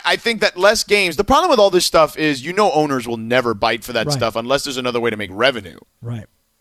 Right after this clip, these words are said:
Speaker 2: Yeah, you know what's interesting about the number fifty-eight? If, if the N B A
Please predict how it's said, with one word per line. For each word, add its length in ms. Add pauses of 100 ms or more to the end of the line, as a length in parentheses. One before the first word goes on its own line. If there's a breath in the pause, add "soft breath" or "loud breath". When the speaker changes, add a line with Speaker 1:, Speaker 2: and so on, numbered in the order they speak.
(120)
Speaker 2:
Yeah, 200
you 180
know 60
what's 160
interesting 320
about 160
the 60
number 200
fifty-eight? 640 (500 soft breath)
If, 360
if 180
the 160
N 160
B 220
A 440